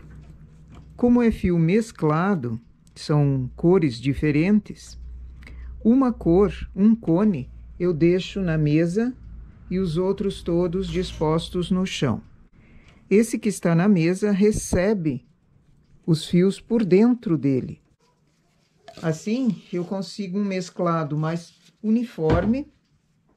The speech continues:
e não ficam soltando os fios enquanto eu trabalho. É uma forma de garantir que todas as, a, os fios usados trabalhem juntos.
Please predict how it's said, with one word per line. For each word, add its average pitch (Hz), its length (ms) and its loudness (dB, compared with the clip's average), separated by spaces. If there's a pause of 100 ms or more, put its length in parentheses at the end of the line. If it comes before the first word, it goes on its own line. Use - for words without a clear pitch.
(1160)
e 175 100 2
não 196 260 6
ficam 214 420 0
soltando 175 880 2
os 143 480 -6
fios 180 600 -2
enquanto 165 460 2
eu 143 100 0
trabalho. 156 760 0 (1000)
É 151 100 2
uma 196 200 4
forma 202 440 2
de 202 100 0
garantir 170 540 -2
que - 120 -6
todas 180 540 0
as, 143 180 0
a, 143 380 0
os 131 360 -6
fios 185 280 0
usados 156 680 -2
trabalhem 175 680 0
juntos. 160 580 -2